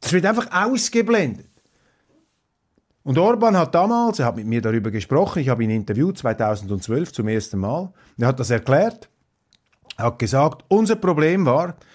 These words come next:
dass ausländische Konzerne waren überpräsent in Ungarn. Und es fand ein Ausverkauf unserer nationalen Assets stand.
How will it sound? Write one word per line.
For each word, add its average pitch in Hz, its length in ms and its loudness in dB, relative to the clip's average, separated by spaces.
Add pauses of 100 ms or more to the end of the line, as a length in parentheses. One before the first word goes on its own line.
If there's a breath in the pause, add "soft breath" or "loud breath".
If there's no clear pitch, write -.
(140)
dass 131 280 -6
ausländische 202 880 2
Konzerne 160 840 0 (1160)
waren 151 380 2
überpräsent 170 1000 2
in 120 160 2
Ungarn. 123 500 0 (1000)
Und 123 120 -4
es 131 120 -2
fand 180 360 0
ein 147 240 -2
Ausverkauf 180 1120 0
unserer 175 500 4
nationalen 131 960 2
Assets 123 720 -4
stand. - 580 -4